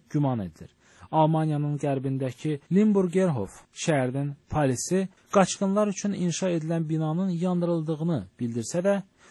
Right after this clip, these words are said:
hücumun motivlərinin müəyyən olmadığını deyib. Obama administrasiyası Kuba ilə əlaqələri normallaşdırmaq istiqamətində daha bir addım ataraq, iki ölkə arasında bərə nəqliyyatı xidmətini bərpa edir.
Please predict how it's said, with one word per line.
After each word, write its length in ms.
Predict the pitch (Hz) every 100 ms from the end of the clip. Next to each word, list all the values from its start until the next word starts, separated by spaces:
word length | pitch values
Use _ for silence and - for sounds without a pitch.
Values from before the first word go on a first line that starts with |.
| -
hücumun 400 | 208 190 214 226 196
motivlərinin 800 | 165 - 170 165 165 160 190 196
müəyyən 520 | 170 165 160 165 170
olmadığını 680 | - 151 156 135 113 110 110
deyib. 240 | 90 - _ _ _ _ _ _ _ -
Obama 400 | 185 190 208 196
administrasiyası 800 | 175 175 - 190 196 190 170 202
Kuba 380 | - 196 165 160
ilə 180 | 156 151
əlaqələri 480 | 147 143 143 147 160
normallaşdırmaq 920 | 147 139 135 135 120 - 135 147 139
istiqamətində 800 | - - 131 131 123 - 135 135 -
daha 240 | 156 170 170
bir 120 | 117 110
addım 180 | 123
ataraq, 400 | 107 147 175 185 _ - -
iki 200 | 160 208
ölkə 240 | 202 - 165
arasında 480 | 135 - 170 208 - _ _
bərə 260 | 202 214 247
nəqliyyatı 640 | 226 180 180 185 165 202
xidmətini 720 | - 175 160 143 - 175 123 87
bərpa 320 | 113 107 - 98
edir. 200 | 87